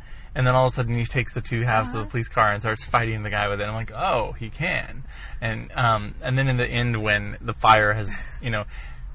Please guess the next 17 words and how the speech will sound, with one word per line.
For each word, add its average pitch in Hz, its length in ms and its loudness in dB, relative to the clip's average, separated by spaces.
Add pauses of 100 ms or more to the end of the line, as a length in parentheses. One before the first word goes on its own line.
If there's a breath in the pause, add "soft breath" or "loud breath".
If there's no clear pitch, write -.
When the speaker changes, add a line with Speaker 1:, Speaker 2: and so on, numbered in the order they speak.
(380)
Speaker 1:
gonna 120 160 2
blow 107 280 2
up 104 160 4
Betty, 104 260 2
he, 104 240 -6
he 104 300 -8 (100)
does 110 160 0
his 104 160 -2
Hulk - 280 -2
s-, - 120 -4 (240)
clap. - 380 2
Speaker 2:
Yeah, 190 400 2
Speaker 1:
which 165 80 2
Speaker 2:
that - 80 2
Speaker 1:
is, 131 80 2
Speaker 2:
was - 120 -4
cool. 196 460 -4